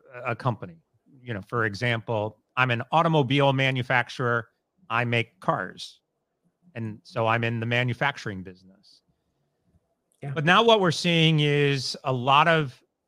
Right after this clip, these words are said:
Speaker 1: companies are starting to bridge the gap between multiple industries. And, and I think we're going to start to see organizations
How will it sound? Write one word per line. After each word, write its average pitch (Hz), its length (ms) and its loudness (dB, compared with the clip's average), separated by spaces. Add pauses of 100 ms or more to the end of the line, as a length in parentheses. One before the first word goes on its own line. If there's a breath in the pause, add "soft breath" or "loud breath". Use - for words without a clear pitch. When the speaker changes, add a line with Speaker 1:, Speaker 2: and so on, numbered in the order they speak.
(200)
Speaker 1:
companies 147 560 -2
are 127 160 4
starting 143 460 -2
to 123 240 -6
bridge 135 400 -6
the 120 80 -10
gap 127 360 -2
between 117 380 -8
multiple 123 640 -2
industries. - 800 -6 (240)
And, 127 160 -10
and 131 160 -2
I 120 100 0 (240)
think 196 320 -2 (280)
we're 123 400 -6 (100)
going 165 240 -2
to 151 80 -4
start 127 340 -2
to 143 100 -14
see 120 600 -8 (120)
organizations 123 1300 -4